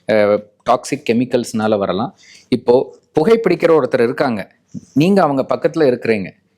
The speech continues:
இப்போ ஹஸ்பண்ட் வந்து ஸ்மோக்கரா இருக்காங்க, வைஃப் ஸ்மோக் பண்றவங்க கிடையாதுன்னா கூட இந்த ஹஸ்பண்ட் அவங்க மூச்சுல இருக்கக்கூடிய இந்த கெமிக்கல்ஸ் வீட்டுக்குள்ளேயே சுத்திக்கிட்டு இருக்கும் பொழுது இது ஒரு பொல்யூஷன் மாதிரி தான்.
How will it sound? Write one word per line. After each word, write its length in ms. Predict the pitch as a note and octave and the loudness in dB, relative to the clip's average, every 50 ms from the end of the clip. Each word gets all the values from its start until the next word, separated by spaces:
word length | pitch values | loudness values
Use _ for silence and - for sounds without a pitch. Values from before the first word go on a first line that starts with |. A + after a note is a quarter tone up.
| _ _ _ _ _ | _ _ _ _ _
இப்போ 260 | C3+ A#2+ - A#2+ A#2 | -4 0 0 0 0
ஹஸ்பண்ட் 340 | A#2+ C3+ C3 D3+ E3 F#3 F#3 | 0 -2 -2 -2 -2 -2 0
வந்து 440 | D#3+ C#3 C3+ C3 A#2+ D#3+ F#3+ - - | -2 -2 -2 0 0 0 -2 -2 -4
ஸ்மோக்கரா 500 | - - - C#3 C#3+ C#3+ - C#3+ C#3+ B2+ | -8 -2 0 0 0 2 0 0 2 2
இருக்காங்க, 420 | A2 G2+ - G#2 F#2 F#2 E2+ - _ - | 0 -2 -4 -6 -6 -6 -8 -12 _ -2
வைஃப் 400 | B2 C#3 E3 F#3 - - - C#3+ | 0 2 2 0 -2 -4 -4 -2
ஸ்மோக் 380 | C3+ C3+ - - C#3+ D3 D3 - D#3 | -2 -2 -2 0 0 0 0 0 -2
பண்றவங்க 320 | C#3 B2+ B2 A#2+ A#2+ A#2+ A2+ | 0 0 0 0 0 -2 -2
கிடையாதுன்னா 540 | - A2 A2 A#2+ C3 C3 C3 A#2+ A2 G#2 | 0 0 2 4 4 4 2 0 -4 -6
கூட 320 | - - - A#2+ B2+ - - | -6 -4 -2 -2 -2 -2 -2
இந்த 260 | - C3 A#2+ A2+ A2+ - | -2 0 0 2 0 0
ஹஸ்பண்ட் 420 | - C#3 C#3 E3+ E3+ G#3 G#3 G3 F#3+ | -2 -4 -4 0 0 0 0 0 -4
அவங்க 320 | - B2+ C3 D3 D3+ D3+ | -4 -2 -2 0 0 0
மூச்சுல 340 | C3+ C#3 F3 A3 A3 - G3 | 0 2 2 0 2 2 2
இருக்கக்கூடிய 640 | F#3+ D#3+ D3+ D#3 D#3+ - - C#3+ D3 C#3 C#3 C3+ C#3 | 2 2 2 0 -2 -2 2 2 2 2 4 2 2
இந்த 260 | B2+ B2 B2 A#2+ A2+ - C3+ | 2 2 2 0 0 0 0
கெமிக்கல்ஸ் 560 | C#3 E3 F3 - G3 F3 D3+ - - - _ _ _ _ _ _ _ | -2 -2 -2 -2 -2 -2 -2 -4 -10 -16 _ _ _ _ _ _ _
வீட்டுக்குள்ளேயே 920 | - C#3 E3 F#3 F#3 E3 - D#3+ D3+ D3+ D3+ D#3 E3 F3+ F#3+ - - - _ _ _ _ | 4 4 4 4 4 0 2 2 4 4 4 4 4 4 2 0 -4 -12 _ _ _ _
சுத்திக்கிட்டு 460 | - - C#3+ C#3 - E3 D3+ D3 - | -4 -4 -4 -2 0 -2 -2 0 -2
இருக்கும் 260 | B2+ A#2 - A#2+ A2+ | -2 -2 0 0 2
பொழுது 380 | A2 A2 G#2 G2 C3 F3 A3+ - | 2 2 2 2 0 -2 -2 -2
இது 200 | - E3+ F#3 G3 | 0 2 4 4
ஒரு 140 | F3+ D#3+ - - D#3+ | 4 2 2 0 0
பொல்யூஷன் 360 | F3 F#3+ G#3 - - F3+ D#3 | 2 2 2 2 0 -2 0
மாதிரி 260 | C#3+ B2+ A#2 A#2 A2+ | 0 0 0 0 -2
தான். 140 | F#2+ - - | -4 -6 -12